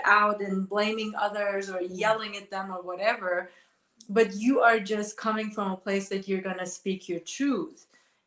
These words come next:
Speaker 1: in the situation and in every moment. So, um, those are always good, good advice. And especially if you're,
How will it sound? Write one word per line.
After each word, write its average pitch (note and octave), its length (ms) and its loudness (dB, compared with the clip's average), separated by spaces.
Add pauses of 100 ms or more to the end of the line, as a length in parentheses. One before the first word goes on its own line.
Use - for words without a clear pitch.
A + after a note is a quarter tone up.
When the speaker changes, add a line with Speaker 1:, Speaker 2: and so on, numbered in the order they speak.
(160)
Speaker 1:
in A#3+ 240 6
the A3+ 100 4
situation F3+ 1200 -2
and F#3+ 160 -2
in F#3 180 -6
every F3 340 -6
moment. F3+ 600 -6
So, F3+ 540 0 (360)
um, F#3+ 520 2 (100)
those B3+ 240 8
are B3 120 8
always A3 680 2
good, G#3+ 220 -2 (360)
good A3+ 200 2
advice. G3+ 680 2
And G3 500 -2
especially A3 560 0
if F#3+ 180 -4
you're, G#3 520 0